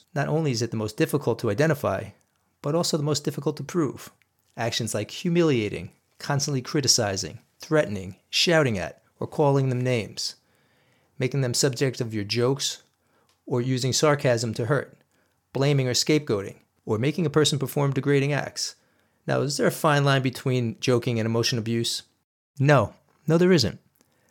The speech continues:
That line is long and thick. If you're making jokes to manipulate power and control over someone, it's not funny, it's not cute, it's not a joke. Now, don't get me wrong, yelling isn't cool.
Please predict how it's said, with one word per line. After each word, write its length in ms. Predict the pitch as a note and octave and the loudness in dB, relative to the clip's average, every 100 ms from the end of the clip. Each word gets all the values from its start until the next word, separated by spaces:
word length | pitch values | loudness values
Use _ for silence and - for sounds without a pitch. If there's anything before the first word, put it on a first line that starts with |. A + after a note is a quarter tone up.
| _ | _
That 180 | B2 - | -2 0
line 200 | C3 B2 | 0 0
is 160 | F#2+ | -4
long 520 | G2 A2 C3+ C#3+ C#3+ C#3+ | -2 2 4 4 2 0
and 120 | A2 | -6
thick. 400 | - A#2+ - - - _ _ _ _ | -4 -4 -4 -10 -20 _ _ _ _
If 120 | - C#3 | -6 0
you're 80 | |
making 260 | F3 F3+ D#3 | 2 2 2
jokes 300 | B2+ C3 C#3 | 2 0 0
to 100 | A#2+ | -4
manipulate 500 | A2+ B2 C#3+ C#3 - | -2 -2 0 0 0
power 260 | A#2 B2+ C#3 | -2 0 0
and 80 | |
control 360 | A#2+ A2 C3 D3 | -2 -2 2 2
over 160 | D3+ D#3+ | 2 2
someone, 420 | F3+ E3+ E3 E3 | 2 2 0 -2
it's 220 | - C#3+ E3+ | -4 -2 0
not 180 | C#3+ | 0
funny, 400 | C#3+ D#3 D#3 E3 - | 0 -2 0 -4 -6
it's 160 | B2+ | -4
not 180 | C3 B2 | -2 -2
cute, 380 | - D3 C#3+ C#3+ _ | 0 2 2 0 _
it's 140 | - | -8
not 200 | G#2+ A2+ | -4 -2
a 60 | G#2+ | -2
joke. 440 | G#2 G#2 - - _ _ _ _ | -4 -6 -12 -20 _ _ _ _
Now, 80 | G2+ | -4
don't 160 | A#2 | -2
get 80 | A#2+ | 0
me 80 | D#3 | 0
wrong, 400 | E3+ E3+ A2 G#2 - _ _ | 4 4 4 -2 -14 _ _
yelling 760 | A2+ A2+ A#2+ C3+ D3+ D#3 D#3 - | -6 -2 4 4 4 2 -2 -2
isn't 320 | B2 B2 A#2+ | 0 0 -2
cool. 420 | - B2+ - - | -2 -2 -2 -8